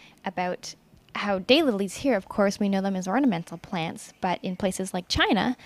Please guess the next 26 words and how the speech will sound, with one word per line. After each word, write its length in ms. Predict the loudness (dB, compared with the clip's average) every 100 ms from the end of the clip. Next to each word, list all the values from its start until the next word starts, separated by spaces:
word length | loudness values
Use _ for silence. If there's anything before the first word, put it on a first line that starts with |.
| -4
they're 100 | -2
grown 220 | 2 0 0
as 140 | -4
food 260 | 0 -2 -2
crops 540 | -10 -10 -12 -16 -16 -20 _ _ _ _ -20 -8
and 160 | -2 2
are 80 | 0
apparently 340 | 0 -2 0
very 220 | 0 -2
good 180 | -2 -4
sources 380 | -4 -4 -4 -6
of 100 | -6
beta 180 | -4 -4
carotene 760 | -10 -12 -12 -6 -4 -4 -10 -14 _ _ -4
and 100 | -2
are 40 |
used 200 | 0 -2
as 60 | -4
salads 420 | 2 2 2 0
and 100 | -6
soups 360 | -8 -8 -10 -10
and 100 | -8
other 140 | -8
kinds 280 | -10 -10 -12
of 60 | -12
preparations. 840 | -12 -10 -10 -8 -10 -10 -14 -18